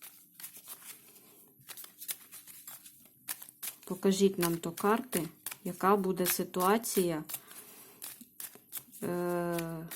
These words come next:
і ще, так, зараз є ще одне питання, от воно мені прийшло зараз зразу прямо. Будь ласка, карти, покажіть мені, чи будуть удари по інфраструктурі міста Запоріжжя на ці двадцять чотири години.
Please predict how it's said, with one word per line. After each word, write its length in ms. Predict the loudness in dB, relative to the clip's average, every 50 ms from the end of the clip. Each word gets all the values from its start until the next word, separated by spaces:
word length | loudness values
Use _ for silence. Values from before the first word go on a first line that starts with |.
| -14 -16 -20 -16 -10 -8 -8 -8 -8 -12 -20 -20 -18 -16 -16 -16 -16 -18 -20 -20 -20 -20 -20 0 4
і 340 | 8 10 10 10 10 8 4
ще, 340 | 0 2 6 8 8 8 8 6 2 -2 -4 -4 -2 2
так, 320 | 2 4 4 2 0 -8 -16 -18 -20 -16 -16 -12 -2
зараз 400 | 0 2 4 4 2 2 0 0
є 60 | 0
ще 200 | 2 2 2 2
одне 140 | 0 0 -2
питання, 440 | -4 -2 0 4 6 6 6 6
от 160 | 4 0 -2 -2
воно 180 | -2 0 0
мені 240 | 0 0 0 0 -2
прийшло 380 | -4 -6 -8 -6 -4 -2 -2 -2
зараз 440 | -2 -2 -4 -2 -4 -4 -4 -4 -4
зразу 300 | -4 -2 -2 -2 -2 -4
прямо. 440 | -4 -4 -4 -6 -4 -2 -2 -2 -2 -4 -6 -12 -12 -12 -12 -12 -12 -10 -6
Будь 100 | 2 6
ласка, 300 | 8 8 8 6 2 2
карти, 300 | 6 6 6 6 6 4
покажіть 560 | 4 2 2 4 4 4 4 4 2 2 2
мені, 480 | 0 0 2 4 4 6 6 4 4 4
чи 220 | 2 4 6 6
будуть 600 | 6 6 4 0 0 0 2 4 4 4 2 2 2
удари 540 | 2 4 4 6 4 4 4 4 2 2 0
по 340 | 0 2 4 6 8 8 6
інфраструктурі 1080 | 6 2 0 -2 -4 -6 -6 -6 -6 -8 -8 -8 -6 -2 0 2 4 6 6 4 4 0 -4 -14 -20 -20 -20 -20 -20 -8 0 4
міста 360 | 4 4 4 4 0 -4 -2
Запоріжжя 680 | -2 -4 -4 -4 -4 -2 0 2 4 4 6 8 8
на 180 | 8 8 6 4
ці 240 | 0 0 0 0
двадцять 520 | 0 0 0 0 0 0 0 -2 -2 -2 -2
чотири 420 | -4 -6 -6 -4 -4 -2 -2 -2
години. 500 | -4 -4 -6 -4 -2 -2 -2 -2 -4 -6